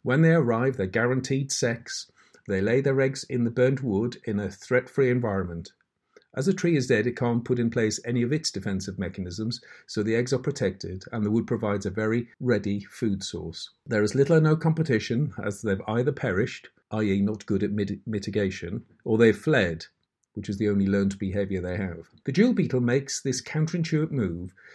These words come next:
to get to the newly scorched trees that allows a much easier access to the flesh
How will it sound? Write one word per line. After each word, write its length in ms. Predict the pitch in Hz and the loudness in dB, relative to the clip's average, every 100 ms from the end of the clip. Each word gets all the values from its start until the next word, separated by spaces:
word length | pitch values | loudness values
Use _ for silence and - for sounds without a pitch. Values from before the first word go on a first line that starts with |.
| _ - | _ -10
to 100 | 120 | -2
get 380 | 117 117 - - _ | 0 0 -4 -20 _
to 120 | - | -4
the 120 | 120 113 | 0 4
newly 280 | 127 131 | 4 2
scorched 480 | 135 - 131 127 - | -2 -2 -2 -4 -8
trees 340 | - 101 92 92 | -2 -2 -2 -2
that 120 | 104 | -2
allows 320 | 104 110 101 | 0 0 0
a 40 | 110 | 0
much 240 | 139 - | -2 -2
easier 260 | 139 135 113 | -2 0 -2
access 400 | - - 95 - | -2 -6 -6 -6
to 120 | 120 | -6
the 100 | 117 | -6
flesh 440 | - 110 92 - | -2 -4 -4 -10